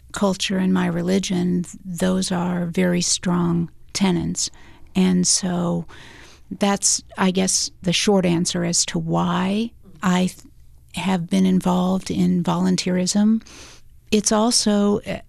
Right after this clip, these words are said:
extraordinarily rewarding because you meet people who are truly exceptional. The organizations that pull at my heart are organizations that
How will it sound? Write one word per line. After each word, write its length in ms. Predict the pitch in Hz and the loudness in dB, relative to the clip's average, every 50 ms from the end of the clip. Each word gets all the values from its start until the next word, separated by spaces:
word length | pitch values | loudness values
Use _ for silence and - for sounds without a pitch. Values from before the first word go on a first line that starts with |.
| - - | -6 -4
extraordinarily 920 | 208 190 - - - - 214 220 220 214 202 202 202 202 208 202 202 196 190 | -2 0 0 0 0 2 2 2 4 6 6 6 6 4 4 4 4 2 4
rewarding 800 | 185 190 190 180 175 202 220 233 226 - 156 156 - 185 170 - - - - | 4 2 2 2 2 2 2 2 2 2 2 0 0 -2 -6 -8 -10 -6 -4
because 440 | 196 196 - 190 190 190 185 - | -4 -2 0 0 0 0 0 0
you 140 | - 196 190 | 0 2 2
meet 400 | 185 185 190 190 196 196 190 190 - - - - - | 4 4 4 4 4 4 2 0 -4 -12 -20 -16 -6
people 420 | - 202 190 190 190 185 185 185 | -4 -4 -4 -2 -4 -6 -6 -6
who 480 | 175 - 202 196 190 190 190 190 190 - | -6 -4 -2 0 0 2 0 0 -2 -2
are 440 | - 196 196 196 196 196 196 196 190 - - - - - - - - - - | -4 -4 -2 -2 -2 -2 -2 -2 -4 -6 -10 -16 -20 -20 -20 -20 -20 -20 -12
truly 420 | - - - 220 214 208 214 208 202 | -8 -4 -2 0 0 2 2 0 0
exceptional. 720 | 196 - - - 220 214 - - - 175 - - 180 - - - - - - - - - | 0 0 0 -2 -2 -4 -4 -4 -2 -2 -2 -2 -4 -8 -12 -16 -18 -18 -18 -14 -2 0
The 100 | 220 220 | 2 4
organizations 840 | - 233 240 247 247 240 208 208 202 202 196 - 208 196 190 - | 4 4 4 4 4 4 4 4 4 2 2 4 4 4 4 2
that 500 | - 175 175 196 180 175 175 - - - | 0 0 0 2 2 2 0 -2 -6 -10
pull 220 | - - 208 196 190 | -4 0 0 0 2
at 60 | - | 2
my 200 | 185 180 175 185 | 2 2 2 0
heart 400 | 175 170 190 190 196 208 220 - - - | 0 0 0 0 0 0 -2 -4 -4 -4
are 500 | 196 185 185 185 185 185 185 180 180 - | -2 -2 0 -2 -2 -2 -2 -4 -4 -6
organizations 880 | - - 196 190 196 190 190 185 - 185 185 185 - 185 180 180 - - | -4 -2 -2 0 2 2 2 2 2 2 0 0 0 0 0 0 -2 -2
that 500 | 180 175 190 180 180 180 180 180 - - | -2 -2 -2 0 0 0 -2 -4 -6 -10